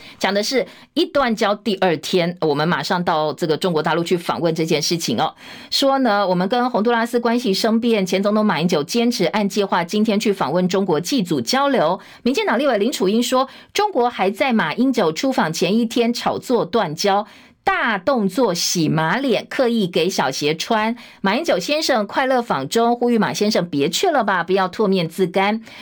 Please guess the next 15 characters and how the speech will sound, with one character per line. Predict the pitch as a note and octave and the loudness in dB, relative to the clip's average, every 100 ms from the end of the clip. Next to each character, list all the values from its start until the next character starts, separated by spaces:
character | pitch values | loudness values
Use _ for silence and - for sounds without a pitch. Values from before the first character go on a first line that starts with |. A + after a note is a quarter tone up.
| - | -6
时 | - C#4 | -2 0
代 | G4 | 2
力 | F#4+ | 2
量 | F4+ C#4 | 2 2
党 | G#3+ A#3+ | 0 0
主 | E3+ | 0
席 | F#3 G#3+ | 2 2
立 | C#4 | 2
委 | F#3+ | 2
王 | E3+ D4 | 2 2
婉 | F#3+ | 2
玉 | A3 | 2
也 | F#3+ D#3+ | 2 2
呼 | - A#3+ | 0 2
吁 | B3 F#3+ | 2 2